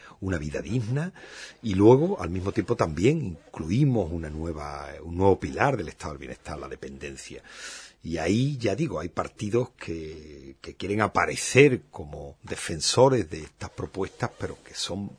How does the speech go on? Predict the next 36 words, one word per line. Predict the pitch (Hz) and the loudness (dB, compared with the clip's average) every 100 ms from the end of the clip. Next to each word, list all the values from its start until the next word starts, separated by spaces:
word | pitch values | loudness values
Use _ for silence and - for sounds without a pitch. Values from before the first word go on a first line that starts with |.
| 78 | -8
mera | 87 65 | -8 -8
copia. | - 110 - 73 | -2 -2 -2 -12
Yo | 65 69 | -12 -16
creo | 85 | -16
que | 82 | -14
el | |
original | 78 73 78 80 110 156 - - - | -14 -14 -12 -6 -6 -6 -14 -20 -20
es | - | -14
el | 78 80 | -14 -10
Partido | 80 - 76 71 | -12 -12 -14 -14
Socialista. | 76 - 85 - - - - - | -16 -14 -10 -12 -12 -20 -20 -10
Bueno, | 98 110 | -4 -2
y | 80 | -2
hay | 82 | 2
algunos | 101 87 101 120 | 4 4 2 0
que | 110 | -2
conforme | 76 - 76 67 | -10 -10 -10 -8
avanza | 76 87 98 | -8 -4 -4
la | - | -2
campaña | 85 - 87 110 | -4 -4 -6 -6
cada | 120 80 71 | -8 -10 -8
vez | 85 | -4
se | 113 | 0
van | 104 85 | 0 -2
más | 73 | -6
a | 76 | -6
la | 58 | -8
derecha. | - 143 - - - - - - - _ | 0 0 0 -8 -8 -16 -20 -20 -20 _
Ayer | - 65 73 80 87 85 | -14 -10 -8 -8 -8 -10
se | - 80 | -10 -10
producían | - 69 62 - 82 | -8 -10 -8 -8 -8
unas | 78 | -8
declaraciones | 73 71 69 - 76 | -12 -14 -12 -10 -10
intolerables | 71 - 62 58 67 110 120 101 | -12 -14 -12 -10 -2 -2 -2 -6
por | - | -10
parte | - - - - - 58 58 60 | -12 -12 -12 -14 -16 -14 -16 -18